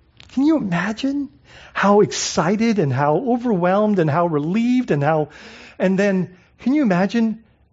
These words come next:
h-, how her, her now response to Jesus?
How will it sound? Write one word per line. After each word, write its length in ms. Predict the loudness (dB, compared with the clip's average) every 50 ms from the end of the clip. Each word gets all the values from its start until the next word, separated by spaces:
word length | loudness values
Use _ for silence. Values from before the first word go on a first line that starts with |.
| _ _ _ _ -16
h-, 180 | -14 -14 -12
how 360 | -10 -8 -4 -2 -2 -2 -2 -2
her, 260 | -2 0 0 0 0 0
her 140 | 0 2
now 200 | 2 4 4 2
response 600 | 2 2 0 -4 -4 -2 2 2 2 2 0 -2
to 120 | -6 -8 -6
Jesus? 600 | -6 -4 -6 -6 -6 -6 -8 -8 -10 -14 -20